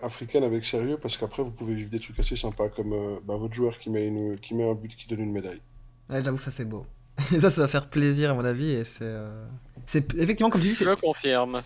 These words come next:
Speaker 2: c'est plus probable, effectivement, dans une petite nation, entre guillemets, il y a plus de chances que ça arrive que le joueur soit sélectionné. Et Paula, je peux confirmer, effectivement, euh, c'est ton joueur qui a marqué, c'est ça, hein, qui a donné la médaille, en fait.
Speaker 3: C'est ça.
Speaker 2: Ouais, ça doit être beau, hein. Ça doit être beau à vivre, ça. Ça doit être sympa.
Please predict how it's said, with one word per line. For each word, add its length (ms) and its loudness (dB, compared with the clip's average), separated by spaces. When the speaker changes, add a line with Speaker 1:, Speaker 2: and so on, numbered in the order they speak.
Speaker 2:
c'est 180 0
plus 140 0
probable, 400 6
effectivement, 340 0
dans 80 2
une 120 4
petite 240 -6
nation, 520 -4
entre 240 -10
guillemets, 320 -2
il 40 -4
y 60 -6
a 80 -6
plus 260 -4
de 80 2
chances 360 2
que 140 -6
ça 200 -4
arrive 200 -4
que 120 -10
le 200 -8
joueur 200 -8
soit 100 -12
sélectionné. 560 -6
Et 80 2
Paula, 180 4
je 80 0
peux 80 -2
confirmer, 360 -2
effectivement, 720 -2
euh, 200 -6
c'est 100 -2
ton 120 4
joueur 140 4
qui 60 2
a 40 6
marqué, 220 4
c'est 100 0
ça, 180 4
hein, 300 2
qui 100 0
a 40 6
donné 140 4
la 80 4
médaille, 260 4
en 60 -2
fait. 300 -6
Speaker 3:
C'est 160 -2
ça. 260 0
Speaker 2:
Ouais, 120 2
ça 120 -2
doit 80 0
être 100 0
beau, 180 0
hein. 120 -4
Ça 100 -10
doit 40 2
être 100 4
beau 120 8
à 120 10
vivre, 260 2
ça. 280 -6
Ça 120 -8
doit 80 -2
être 80 -8
sympa. 380 -6